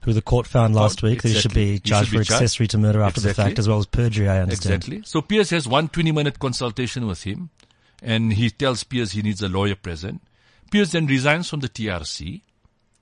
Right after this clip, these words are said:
Speaker 2: and the matter is never followed through. So the Timor case, like many, many other cases, were then handed over to the National Prosecution Authority to follow through. Once the T R C had disbanded. So those were opportunities that were lost.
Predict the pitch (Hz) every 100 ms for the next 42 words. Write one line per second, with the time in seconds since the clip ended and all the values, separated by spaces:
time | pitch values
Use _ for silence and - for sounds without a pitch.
0 | _ _ _ _ _ 139 156 156 160 175
1 | 151 165 165 - 170 165 - 269 - _
2 | _ _ _ _ _ - 165 156 165 226
3 | 226 214 180 190 180 - 160 123 156 175
4 | 160 147 - 156 180 - 113 107 120 107
5 | 120 135 104 123 143 - 117 107 107 143
6 | - _ _ _ _ 120 120 117 131 151
7 | 131 147 - - 139 139 127 - 101 104
8 | 123 123 120 143 160 - 294 269 _ _
9 | _ _ _ _ _ _ 117 131 120 120
10 | 135 120 - 127 113 110 127 - 240 220
11 | - _ _ _ _ _ _ _ - 180
12 | 170 220 233 226 170 147 - 175 160 139
13 | 117 107 101 98 90 - -